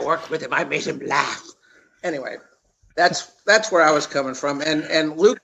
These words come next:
I thought, did a wonderful job, uh, working with Jonathan Winters, uh, the Bumpo character. Uh,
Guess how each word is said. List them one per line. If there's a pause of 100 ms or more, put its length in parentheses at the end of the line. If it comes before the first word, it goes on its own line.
(240)
I
thought,
did
a
wonderful
job,
uh, (500)
working
with
Jonathan
Winters,
uh,
the
Bumpo
character.
Uh,